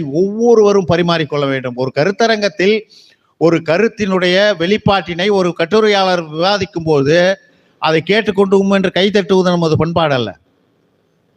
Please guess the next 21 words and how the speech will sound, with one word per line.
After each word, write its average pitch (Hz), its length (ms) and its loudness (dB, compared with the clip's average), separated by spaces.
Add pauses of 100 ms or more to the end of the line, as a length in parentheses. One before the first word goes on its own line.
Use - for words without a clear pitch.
(260)
அதுல 175 240 0
இருக்குகின்ற 190 600 0 (720)
அந்த 156 180 -2
கருத்தினை 196 520 0 (240)
உங்களுடைய 208 580 2
கருத்தினுடைய 190 720 0
உங்க 185 280 2
கோணத்தில் 202 500 0 (180)
நீங்கள் 170 340 0
எவ்வாறு 180 280 0
பார்க்கிறீர்கள் 180 460 -2
என்பதை 170 240 0
விவாதிக்க 160 360 0
வேண்டும். 131 320 -4 (840)
ஒரு 123 180 2
இருபது 170 300 4
நிமிஷம், 202 340 0
இருபத்தஞ்சு 190 500 -2
நிமிஷம் 190 280 -2
பிரசன்டேஷனா 165 640 -2
இருந்தா 123 280 -4